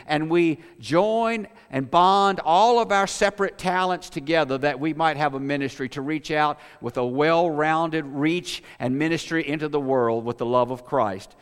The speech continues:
So this is his ministry arm, and all of us are to be a part of that. Uh, we get instruction as individual believers through this word when we gather as the church body.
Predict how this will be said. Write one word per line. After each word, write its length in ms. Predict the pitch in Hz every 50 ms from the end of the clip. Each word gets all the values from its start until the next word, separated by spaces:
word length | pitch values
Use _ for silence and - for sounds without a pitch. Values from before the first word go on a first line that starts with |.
| _ _ - - - - -
So 240 | - - 196 - 175
this 240 | 160 160 214 240 -
is 160 | 214 190 -
his 320 | - 220 269 285 233 190
ministry 500 | 180 170 160 156 143 - - 156 139 135
arm, 360 | 127 135 135 131 127 123 123
and 120 | 131 135 139
all 340 | 139 147 170 185 208 208 185
of 100 | 170 170
us 160 | 175 165 -
are 100 | 156 147
to 80 | 147
be 120 | 143 143 147
a 60 | 143
part 340 | - - - 175 170 165 143
of 140 | 131 120 117
that. 360 | 117 113 110 107 - - - - - - - - -
Uh, 140 | 139 143 -
we 220 | 151 147 180 233
get 380 | 196 170 214 208 202 208 - -
instruction 920 | - 170 156 - - - - 247 247 220 - - - - 175 147 131 127 139
as 280 | - 156 160 156 - -
individual 760 | 190 208 214 202 202 160 170 208 208 208 208 180 160 160 165
believers 720 | 139 127 156 151 156 180 208 208 185 139 135 131 131 -
through 240 | - - 175 185 214
this 260 | 202 185 185 - -
word 480 | - 160 185 208 190 160 143 135 131 127 - - - -
when 180 | - 185 202 202
we 120 | 196 202
gather 560 | 180 143 185 202 202 196 190 170 151 139 139 143
as 120 | 143 139
the 100 | - 135
church 420 | - - - 156 151 143 - - 123 120
body. 480 | 117 156 156 147 143 117 107 101 95 95